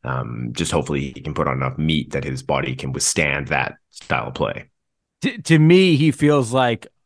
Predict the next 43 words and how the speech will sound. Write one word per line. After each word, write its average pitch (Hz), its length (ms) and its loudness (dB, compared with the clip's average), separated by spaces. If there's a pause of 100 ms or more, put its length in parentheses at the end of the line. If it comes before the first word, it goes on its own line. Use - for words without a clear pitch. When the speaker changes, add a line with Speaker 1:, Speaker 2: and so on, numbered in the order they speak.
Speaker 2:
a, 113 200 -12
a 151 120 6
winning 139 420 6
player 123 380 2
in 110 100 0
your 107 120 -2
bottom 101 400 0
six. - 300 -6
Like, 120 120 -4
he 147 140 8
feels 143 220 6
like 131 160 4
the 131 80 0
guy 117 340 4
who 117 100 4
could 110 220 -2 (440)
play 147 200 6
some 135 240 6
of 123 80 4
those 123 180 6
hard 123 320 4
minutes, 120 340 0
do 143 220 6
all 135 160 8
the 117 100 0
dirty 120 300 2
work 117 260 0
without 117 300 -2
complaining, 113 640 2
and, 104 120 0 (220)
and, 131 200 2
and 117 240 4
like 123 180 4
you 113 80 4
said, 113 180 0
provide 117 380 4
a - 20 2
lot 113 220 4
of 110 80 -8
energy 117 420 2
for 110 220 -4
a 101 40 -4
team 113 400 2